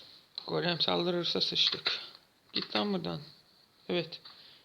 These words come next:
Şuraya arkadaşlar bir tane ocak yapacağım. Ocağımızı tam şuraya koyacağım.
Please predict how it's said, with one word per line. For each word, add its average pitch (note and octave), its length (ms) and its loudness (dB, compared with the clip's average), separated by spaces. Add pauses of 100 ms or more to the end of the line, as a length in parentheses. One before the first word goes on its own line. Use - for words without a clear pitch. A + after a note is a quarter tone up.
(200)
Şuraya G#3 600 2
arkadaşlar F3+ 680 2
bir - 100 -4
tane F#3+ 440 0 (840)
ocak G3 340 0
yapacağım. F#3 540 0 (3000)
Ocağımızı F3 520 -4 (220)
tam F#3+ 280 -4
şuraya - 560 -2
koyacağım. F#3+ 480 -2